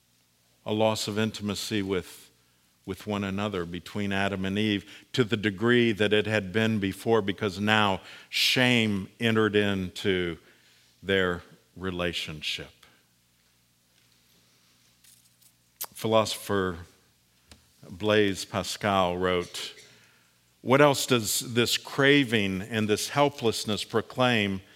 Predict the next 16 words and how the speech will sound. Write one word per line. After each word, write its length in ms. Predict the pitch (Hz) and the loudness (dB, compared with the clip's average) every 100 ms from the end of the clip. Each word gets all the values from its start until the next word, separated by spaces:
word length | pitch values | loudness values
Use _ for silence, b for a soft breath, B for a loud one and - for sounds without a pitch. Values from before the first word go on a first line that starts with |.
| b b b b b | b b b b b
but 280 | 101 113 117 | 2 2 4
that 160 | 120 - | 0 2
there 160 | 120 | 2
was 260 | 113 107 95 | 4 2 2
once 540 | 104 110 165 185 - | -2 0 0 -2 -6
in 320 | - 151 139 123 | -2 0 2 2
man 480 | 120 117 110 113 120 | 2 2 2 0 -2
a 120 | 107 | -6
true 540 | - - 143 156 156 - - | -6 -4 -2 -2 -4 -8 -6
happiness, 920 | 147 - 104 85 78 - - - - _ b b b b b b | -6 -6 -8 -8 -10 -14 -14 -14 -18 _ b b b b b b
of 160 | 98 98 | -8 -2
which 260 | 107 - | -2 0
all 280 | 107 117 123 | 2 2 2
that 320 | 120 117 - | 2 0 -2
now 280 | 101 98 104 | -4 -2 -2
remains 840 | 107 107 101 92 92 90 90 - | -2 -2 0 -2 -2 -4 -6 -8